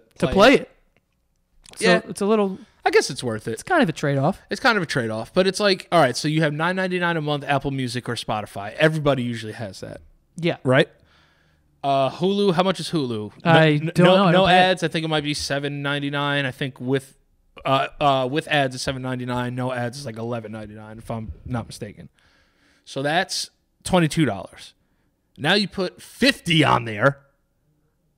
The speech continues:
Speaker 2: seventy-two dollars. That's ex-, that's a lot of shit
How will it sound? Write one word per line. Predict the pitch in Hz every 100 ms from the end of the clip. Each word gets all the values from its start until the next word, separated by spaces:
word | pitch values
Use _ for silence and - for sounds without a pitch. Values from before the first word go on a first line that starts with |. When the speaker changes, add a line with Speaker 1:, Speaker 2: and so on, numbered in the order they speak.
| _
Speaker 2:
seventy-two | - - 170 135 - 262
dollars. | 196 98 98 123 - - _ _ _ _ _ _ _ _ _ _
That's | 226 294
ex-, | -
that's | - 302
a | 415
lot | 339 311
of | 208
shit | - 311 202